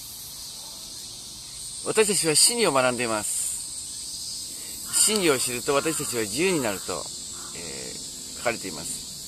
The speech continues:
多くの人は間違ったことで縛られています。多くの人が苦しいのは、えー、間違ったことを信じているからです。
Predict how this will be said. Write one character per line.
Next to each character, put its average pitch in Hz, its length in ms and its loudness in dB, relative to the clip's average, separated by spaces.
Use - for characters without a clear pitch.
多 214 140 10
く 214 80 8
の 180 100 4
人 147 200 4
は 156 280 10
間 156 120 6
違 226 220 10
っ - 20 8
た 160 140 4
こ 135 100 2
と 135 120 0
で 127 220 2
縛 160 260 6
ら 190 60 12
れ 175 80 10
て 123 80 0
い 113 40 2
ま 92 140 -4
す。 - 1200 -8
多 214 120 10
く 208 80 6
の 190 80 4
人 160 120 2
が 139 120 8
苦 196 240 2
し 208 160 8
い 180 40 4
の 123 140 4
は、 131 240 8
え 104 120 -2
ー、 - 20 -2
間 131 120 2
違 214 200 8
っ - 20 8
た 170 120 2
こ 131 120 2
と 120 400 4
を 131 80 2
信 160 280 2
じ 117 100 -2
て 110 80 0
い 95 40 2
る 90 80 -6
か 85 100 -2
ら 85 100 -2
で 69 120 -4
す。 - 280 0